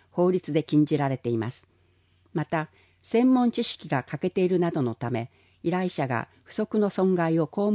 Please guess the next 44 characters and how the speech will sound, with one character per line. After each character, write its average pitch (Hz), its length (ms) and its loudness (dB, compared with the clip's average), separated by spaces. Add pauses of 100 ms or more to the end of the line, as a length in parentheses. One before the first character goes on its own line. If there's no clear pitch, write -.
る - 60 -2
恐 - 240 -8
れ 147 100 -2
が 113 120 -4
あ 101 60 -10
り 101 120 -10
ま 104 120 -8
す。 - 140 -18 (3000)
確 - 260 -6
定 247 200 2
申 214 240 2
告 185 260 -2
書 - 300 2
配 175 240 0
布 165 140 0
場 156 120 0
所、 - 240 -2 (300)
市 - 180 -2
内。 113 240 2 (920)
注 240 240 4
意 220 80 4
事 220 100 0
項、 113 340 0 (520)
申 247 260 4
告 240 240 0
書 208 160 0
の 202 100 4
数 190 260 0
に 131 100 2
限 180 280 0
り 185 120 2
が 143 100 0
あ 147 60 -2
る 143 80 -2
た 120 140 -6
め、 117 200 -4 (360)
な 165 120 2
く 214 140 -2
な 202 100 2
り 190 100 -2
次 175 160 -2
第 127 200 -2
終 127 260 0
了。 101 320 -4